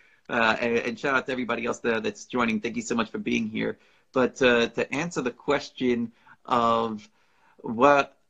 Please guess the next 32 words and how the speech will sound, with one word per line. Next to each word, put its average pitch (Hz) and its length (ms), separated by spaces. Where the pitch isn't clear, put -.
how 156 200
did 156 100
I, 131 340
I 123 80
got 135 200
involved, 123 460
uh, 123 240
with 117 140
this? 151 300
So 123 520
fast 165 300
forward 156 220
about 135 220
a 117 40
decade, 107 680
and 120 420
another 123 760
coworker, 117 840
uh, 113 500
came 117 280
to 117 100
me 110 440
and 113 200
was, 110 160
uh, 113 180
like, 117 280
"You - 80
know, 120 260
and 127 120
now 131 180
you're, 135 480
you're, 135 200